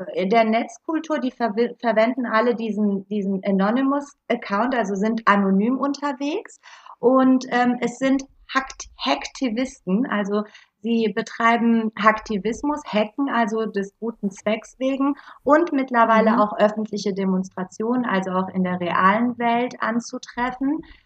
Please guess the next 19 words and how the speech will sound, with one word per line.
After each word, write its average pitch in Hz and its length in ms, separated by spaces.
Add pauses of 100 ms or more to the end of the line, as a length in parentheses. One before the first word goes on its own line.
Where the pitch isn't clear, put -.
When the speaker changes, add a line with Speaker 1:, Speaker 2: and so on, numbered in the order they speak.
(180)
Speaker 1:
Äh, 240 200
ursprünglich 269 540
als 226 160
Spaßbewegung 262 920
gestartet, 254 920
äh, 220 180
wird 240 180
es 240 220
mehr 220 260
und 233 160
mehr 214 260
eben 214 200
Aktivismus, 190 840
ne? 247 180
Also 220 200
die 214 200
haben 226 220
schon 220 400
weltweit, 226 720